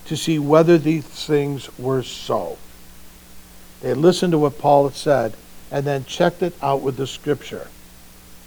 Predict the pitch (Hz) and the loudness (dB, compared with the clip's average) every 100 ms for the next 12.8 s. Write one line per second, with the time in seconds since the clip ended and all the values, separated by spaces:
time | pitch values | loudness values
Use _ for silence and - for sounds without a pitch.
0 | - - - - - - 180 214 - 202 | -20 -20 -20 -20 -18 0 4 4 4 0
1 | 147 170 165 151 143 - 156 139 107 - | 6 6 6 0 -4 -6 -4 -4 -8 -14
2 | - - - - - - - - - - | -18 -20 -20 -20 -20 -20 -20 -20 -20 -16
3 | - 165 147 160 156 160 151 139 - - | -2 0 4 4 6 2 2 0 0 0
4 | 147 165 - 185 202 214 - - - - | 0 0 0 2 2 -4 -16 -20 -20 -20
5 | - - - - - - 147 - 170 165 | -20 -20 -20 -20 -18 -6 -2 4 4 4
6 | 151 139 127 - 160 165 170 202 208 - | 0 -4 -8 -10 -2 2 2 0 -4 -12
7 | - - - - - - - - - - | -20 -20 -20 -20 -20 -20 -20 -20 -20 -10
8 | 143 151 170 180 180 185 233 127 139 - | 0 4 4 2 0 0 -4 -4 -6 -6
9 | 131 160 - 135 139 147 160 208 139 117 | -2 0 0 -2 0 4 4 2 -2 -4
10 | 147 190 - - - - - - - 127 | -2 -2 -4 -14 -20 -20 -20 -20 -18 0
11 | 190 220 120 131 226 - - - 139 220 | 2 2 0 -2 -2 -8 -18 -4 2 2
12 | 208 202 113 135 165 175 117 113 | 4 4 2 0 -2 -2 -2 -4